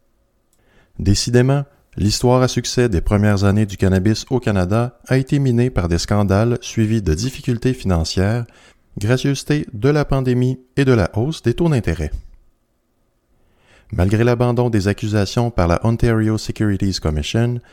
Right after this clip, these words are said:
depuis les infractions, le marché semble encore s'adapter à la demande réelle de sa géographie. D'ailleurs, le créneau géographique, soit les États-Unis,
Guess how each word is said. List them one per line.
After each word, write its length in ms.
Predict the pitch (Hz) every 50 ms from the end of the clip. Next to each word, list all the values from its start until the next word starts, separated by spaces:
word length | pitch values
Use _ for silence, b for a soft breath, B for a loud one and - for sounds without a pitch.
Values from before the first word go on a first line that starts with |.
| b b b
depuis 240 | 110 117 113 110 90
les 140 | 82 80
infractions, 580 | 80 76 - - 87 - - - 135 135 139 143 - _ _ _ - b b b b b b b
le 140 | 85 98 110
marché 340 | 123 123 120 - - 139 131
semble 420 | - - - 120 120 117 107 - -
encore 360 | 113 123 131 - 135 135 131
s'adapter 520 | - 123 117 113 107 - - 120 120 - - -
à 100 | 135 123
la 100 | 123 107
demande 360 | 92 95 92 101 107 104 92
réelle 540 | 82 87 117 123 110 104 117 127 139 - 120
de 100 | 131 139
sa 160 | - 147 135
géographie. 720 | 107 98 120 139 143 120 92 85 - - - 76 - - - - - _ _ _ _ _ _ _ _ _ _ _ _ _ _ _ _ _ _ _ _ _ - b b b b b b b b
D'ailleurs, 600 | 82 87 90 85 80 82 104 131 127 98 95 95 b b b b b b b
le 140 | - 87 -
créneau 340 | - 110 110 123 135 139
géographique, 720 | 127 117 127 123 113 110 107 101 - - 131 135 - - - _ _ _
soit 220 | - - 107 92
les 180 | 78 80 76 87
États-Unis, 540 | 82 - 80 78 78 90 101 117 135 151